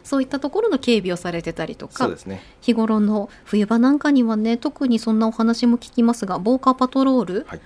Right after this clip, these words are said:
Speaker 1: なんていうのにも参加されてたり、
Speaker 2: はい。
Speaker 1: じゃあ、本当に地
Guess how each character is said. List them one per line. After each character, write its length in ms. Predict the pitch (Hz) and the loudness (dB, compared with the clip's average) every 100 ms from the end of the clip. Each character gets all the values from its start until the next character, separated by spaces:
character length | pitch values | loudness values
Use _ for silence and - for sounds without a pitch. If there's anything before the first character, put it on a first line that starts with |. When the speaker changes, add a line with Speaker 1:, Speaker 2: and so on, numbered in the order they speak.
| - | -2
Speaker 1:
な 120 | 240 | 2
ん 60 | 240 | 2
て 120 | 277 | 4
い 80 | 311 | 2
う 60 | |
の 100 | 392 | 4
に 80 | 277 | 2
も 80 | 196 | 2
参 220 | 214 208 | -2 -2
加 80 | 202 | -2
さ 160 | 208 208 | -2 -4
れ 100 | 202 | -4
て 120 | 202 | -4
た 140 | 214 | -4
り、 100 | 185 | -4
Speaker 2:
は 40 | - | -6
い。 40 | - - - - | -12 -20 -20 -4
Speaker 1:
じ 80 | 233 | 0
ゃ 40 | |
あ、 20 | 196 | 2
本 180 | 262 392 | 2 2
当 140 | 403 | -2
に 260 | 403 339 - - | 2 2 0 -12
地 100 | - | -2